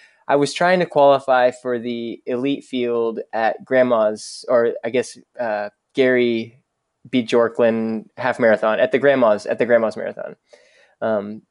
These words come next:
the, the, the half was full, and so I thought if I could get into the, um, the elite field, and it was, I think it was below seventy-one. So, um, below one eleven, I was gonna be able to get into that elite field and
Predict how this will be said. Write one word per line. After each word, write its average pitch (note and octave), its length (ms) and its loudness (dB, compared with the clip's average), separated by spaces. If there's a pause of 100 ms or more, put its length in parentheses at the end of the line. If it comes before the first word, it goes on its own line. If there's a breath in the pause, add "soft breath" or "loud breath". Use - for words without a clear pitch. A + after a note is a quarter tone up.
(340)
the, B2 540 4 (260)
the, A#2+ 160 -18
the A2 400 0
half C#3+ 300 -2
was B2+ 140 -4
full, E3 340 2
and C#3+ 100 0
so C#3 100 -2
I B2+ 100 2
thought B2+ 220 2
if B2 120 -4
I B2+ 120 2
could B2 200 -8
get C3 180 -4
into B2 240 -10
the, A2 400 -4 (800)
um, A2 360 -12
the A#2+ 120 -4
elite C#3+ 300 0
field, B2 480 2
and A#2+ 300 0
it C3 60 0
was, C3+ 160 0
I D3+ 80 4
think D#3+ 140 -2
it D3+ 60 0
was C3 120 0
below C3 420 4
seventy-one. A2 760 -4
So, G#2+ 420 -4
um, G#2 460 -8 (300)
below C3 300 2
one C3 220 2
eleven, A#2+ 420 2
I A#2 140 0
was A2 200 0
gonna A2 200 -6
be A2 100 -6
able A2 220 -4
to A2+ 100 -16
get G#2+ 160 -6
into G#2+ 160 -6
that G#2 120 0
elite G#2+ 160 -8
field G#2+ 160 -6
and G#2 200 -10